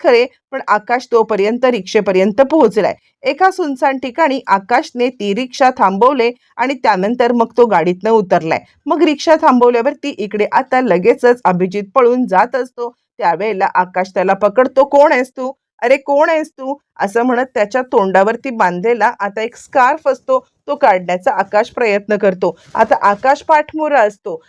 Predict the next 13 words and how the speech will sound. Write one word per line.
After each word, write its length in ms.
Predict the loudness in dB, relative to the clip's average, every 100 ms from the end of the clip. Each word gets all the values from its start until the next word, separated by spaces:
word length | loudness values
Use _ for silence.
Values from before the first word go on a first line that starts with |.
| -8
आणि 180 | -4 -4 -4
तो 180 | -2 0
रिक्षेवाला 540 | -2 -6 0 2 2 0
म्हणजेच 340 | -2 -4 -6 -2
अभिजित 400 | 0 0 -4 -10 -4
समोर 360 | 2 2 4 2
असतो. 320 | -2 -4 -12 -12 _ -6
आकाशला 460 | -6 -4 -6 -2
त्याचा 220 | -4 -4 -8
चेहरा 300 | -4 -2 0 0
दिसत 380 | -2 -4 0
नसतो, 320 | 0 2 0 -2 _ _
पण 80 | -6